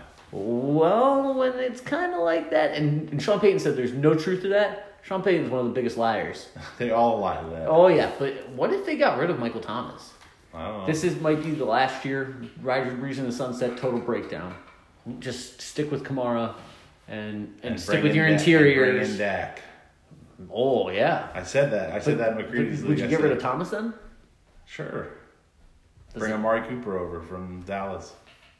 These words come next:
Speaker 1: Oh, I don't know. That's a lot of money spent right there.
Speaker 2: That's true. They're in
Speaker 1: I don't
Speaker 2: cap trouble anyway,
Speaker 1: yeah, I was
Speaker 2: I
Speaker 1: gonna say,
Speaker 2: think.
Speaker 1: I don't think they have the room for it. <clears throat>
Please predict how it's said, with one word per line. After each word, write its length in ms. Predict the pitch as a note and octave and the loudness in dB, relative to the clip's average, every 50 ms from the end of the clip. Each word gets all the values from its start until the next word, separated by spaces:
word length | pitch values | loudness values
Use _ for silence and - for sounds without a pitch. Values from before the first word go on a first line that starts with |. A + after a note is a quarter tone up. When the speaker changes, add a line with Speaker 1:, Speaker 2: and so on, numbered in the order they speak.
| _ _ _ _ _ _ _ - | _ _ _ _ _ _ _ -10
Speaker 1:
Oh, 340 | A3 A3 G3+ E3+ B2 G#2 F#2+ | -6 -4 -2 0 0 0 2
I 180 | B2 D3+ C3+ | 2 2 2
don't 260 | - G#2 G2+ F#2 F2+ | 0 -2 -4 -8 -6
know. 540 | G#2 C3 D3 C3 A2+ G2 E2 G2 F2+ G2+ - - | -4 -2 0 0 0 0 0 -2 -4 -4 -6 -8
That's 140 | - - | -8 -4
a 40 | D#3 | -2
lot 160 | C#3+ C3 A#2+ A#2 | 0 2 2 2
of 60 | A2+ | 2
money 180 | B2+ D#3 D#3 D3+ | 2 0 0 0
spent 260 | - - C3 A#2 A2 | -2 -2 -4 -4 -2
right 200 | A#2 A2+ - - | -2 -4 -2 2
there. 340 | C#3+ C#3 C3+ B2 A2 - - | 4 4 6 4 4 2 -4
Speaker 2:
That's 120 | - - | -8 -12
true. 280 | - - - - C#2+ - - E2+ - - _ _ _ _ _ - - _ - _ _ _ _ - | -14 -14 -14 -14 -14 -14 -14 -16 -18 -20 _ _ _ _ _ -20 -20 _ -20 _ _ _ _ -8
They're 160 | - A#2+ A#2+ | -6 -4 -4
in 100 | G#2+ G2 | -4 -2
Speaker 1:
I 60 | - | 0
don't 80 | F3 G3 | 0 0
Speaker 2:
cap 200 | - - - - | 0 -2 -4 -4
trouble 280 | F#2+ F#2 F2 E2+ F2 | -6 -6 -4 -6 -6
anyway, 140 | F2+ - E3 | -6 -2 0
Speaker 1:
yeah, 120 | E3+ C#3+ | 0 0
I 20 | A#2 | 0
was 100 | B2 B2+ | 0 -2
Speaker 2:
I 20 | |
Speaker 1:
gonna 80 | B2+ A#2+ | -4 -4
say, 60 | A2 C3+ | -2 0
Speaker 2:
think. 40 | B2+ | 0
Speaker 1:
I 20 | E3 | 0
don't 80 | F#3 | 0
think 120 | - - G2 | 0 -2 -6
they 100 | A2 G#2 | -6 -6
have 140 | A2+ G#2 G2 | -6 -6 -6
the 80 | G2 F#2 | -8 -8
room 260 | G2+ A#2 C#3+ F#3 G3+ | -4 -2 -2 -2 -2
for 300 | - - G2 E2+ F2 F2+ | -4 -10 -12 -12 -12 -12
it. 80 | - - - - - _ _ _ _ _ _ _ - - - _ - - - - - | -12 -14 -18 -20 -20 _ _ _ _ _ _ _ -20 -20 -20 _ -20 -20 -20 -18 -16
<clears throat> 280 | C#3+ D3 - D#3+ C#3+ C#3 | -14 -6 -2 0 0 0